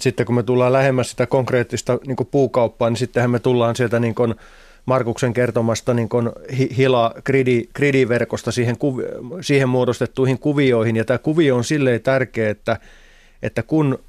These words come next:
myyjällä ja ostajalla on sama kuvio, kuviopohja taustalla, niin silloin se on yhteinen kieli myöskin siihen kaupan käyntiin. Ja metsänomistaja ymmärtää kuvioit-, kuvioita ja että kuvio on käsittelyyksikkö, mutta sitten tämä hila-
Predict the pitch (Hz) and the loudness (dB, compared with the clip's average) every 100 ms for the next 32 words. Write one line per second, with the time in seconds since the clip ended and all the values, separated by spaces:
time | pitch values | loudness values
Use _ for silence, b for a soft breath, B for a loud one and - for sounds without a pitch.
0 | - - - - 160 151 127 120 120 135 | -20 -20 -12 0 2 4 4 2 4 2
1 | 143 - 127 113 107 110 110 139 135 120 | 2 0 2 2 2 0 0 0 2 0
2 | 139 127 120 107 - 156 139 127 110 123 | 0 2 2 0 -4 -2 0 0 2 0
3 | 107 113 104 120 113 - 95 80 - b | 0 -2 0 0 0 -4 -6 -6 -12 b
4 | b b b 117 156 139 120 135 147 143 | b b b -2 2 2 2 2 2 0
5 | - 120 117 - 139 123 110 113 110 117 | 0 0 0 0 2 2 2 0 -2 -2
6 | 117 117 135 135 127 113 - 135 101 87 | -2 0 2 0 0 -2 0 0 -2 -8
7 | - 110 - b b b - 113 135 135 | -12 -14 -16 b b b -6 0 0 2
8 | 139 127 120 - 120 135 131 123 107 123 | 0 2 0 0 2 2 2 0 0 -2
9 | - 147 143 123 110 - - 156 147 127 | -2 0 2 2 0 -6 -6 -2 2 2
10 | 120 117 113 113 - 139 131 120 117 135 | 2 0 0 -2 -6 0 2 2 2 0
11 | 131 - 117 120 127 127 - 113 110 127 | 0 -2 0 0 0 -2 -4 -4 -4 -6
12 | - 117 131 120 156 143 110 | -4 -2 0 2 4 2 0